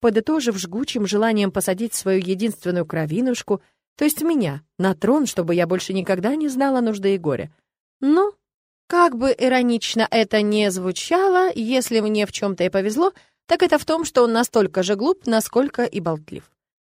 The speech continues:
Вот только если такой человек мой отец, то наверняка я что-то от него унаследовала.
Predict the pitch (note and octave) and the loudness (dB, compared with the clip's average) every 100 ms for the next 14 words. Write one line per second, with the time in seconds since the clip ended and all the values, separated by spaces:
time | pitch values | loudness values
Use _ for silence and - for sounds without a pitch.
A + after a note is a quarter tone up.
0 | _ - A#3 - A#3 A3+ A3 G#3+ A3 G#3 | _ -4 -2 2 2 4 2 2 0 0
1 | G3+ G#3 - G#3 F#3+ G3+ - A3+ A3+ A3+ | 0 -2 0 0 2 0 0 0 2 0
2 | E3+ D#3 - F3+ F3 G3+ A#3 E4 D#4+ _ | -2 -4 -2 -2 0 -2 -2 -2 -4 _
3 | _ - A#3 A#3 - D4+ A#3+ A3+ G#3+ A#3 | _ -2 0 0 -2 -2 -2 0 2 2
4 | A#3 A#3 D#4+ D4+ F#3+ D#3+ | 0 0 -2 -2 -4 -8